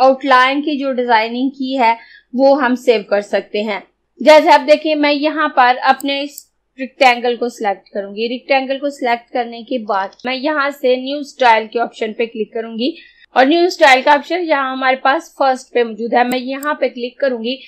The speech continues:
तो यहाँ मेरे पास इस तरह का पैनल आएगा। यहाँ से वो मुझसे पूछ रहा है कि मैंने आउटलाइन का स्टाइल यहाँ सेव करना है, फिल का, ट्रांसपेरेंसी, कैरेक्टर, पैराग्राफ, फ्रेम, कॉल आउट या डायमेंशन। इसमें से मैं जिस स्टाइल को भी सेव करना चाहूँ वो मैं कर सकती हूँ।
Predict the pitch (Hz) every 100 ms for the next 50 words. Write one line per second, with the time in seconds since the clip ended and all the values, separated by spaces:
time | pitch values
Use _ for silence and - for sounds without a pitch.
0 | - _ - 254 285 277 269 262 262 247
1 | 262 277 262 - 240 233 240 226 220 226
2 | 233 240 254 254 269 254 247 269 262 262
3 | 262 226 269 269 269 269 254 233 240 262
4 | 262 277 285 - 254 254 247 262 247 233
5 | 262 277 285 - 285 254 262 269 269 262
6 | 254 240 262 247 254 254 269 - - _
7 | - 277 277 262 285 277 247 269 240 254
8 | - 254 247 254 269 262 285 254 - -
9 | 277 269 - 247 233 233 240 247 247 247
10 | - 262 254 254 254 247 233 233 226 240
11 | 220 233 208 214 202 214 214 214 - _
12 | 277 302 339 339 330 330 339 285 339 -
13 | 302 262 269 277 302 294 349 285 277 277
14 | 285 254 247 277 285 320 311 285 269 254
15 | 247 254 254 285 302